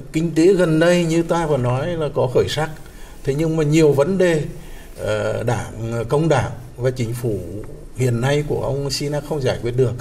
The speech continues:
Thực ra đấy là những vấn đề là cải cách y tế này. Rồi thực ra mà nói vấn đề người nhập cư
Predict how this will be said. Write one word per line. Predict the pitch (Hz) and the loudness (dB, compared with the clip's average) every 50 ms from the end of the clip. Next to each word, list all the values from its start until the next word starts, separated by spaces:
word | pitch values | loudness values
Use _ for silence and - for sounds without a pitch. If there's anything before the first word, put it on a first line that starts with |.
| - - - - - - - | -10 -12 -14 -16 -16 -12 -8
Thực | 135 123 123 | -6 -4 -2
ra | 139 135 | 0 0
đấy | - 110 110 | 2 2 0
là | 117 123 | 2 0
những | 113 104 101 | -2 -2 -2
vấn | 107 107 107 107 | -4 -4 -2 0
đề | 127 123 123 123 | 0 2 2 2
là | 123 120 123 120 120 117 - | 2 2 2 0 0 0 -2
cải | - 92 | -2 -2
cách | - - 123 120 - | -2 -2 -4 -4 -4
y | 143 131 | -6 -6
tế | 120 123 123 131 147 160 | -4 2 4 4 4 4
này. | - 101 - - - - - - - - - - - - | 4 0 -4 -8 -10 -14 -16 -16 -16 -16 -16 -16 -16 -6
Rồi | - 117 120 | -2 0 2
thực | 123 139 127 120 | 2 2 2 2
ra | 131 131 131 135 | 4 4 4 4
mà | 131 120 | 2 2
nói | 120 120 120 120 | 2 2 2 2
vấn | 110 113 110 117 | 2 0 0 2
đề | 120 135 135 131 131 123 120 120 120 120 | 4 4 4 6 4 2 2 -2 -2 -2
người | 117 123 147 151 139 135 | 2 4 6 6 6 6
nhập | 139 139 131 - - | 4 2 0 2 2
cư | 135 135 143 151 151 | 4 4 4 2 0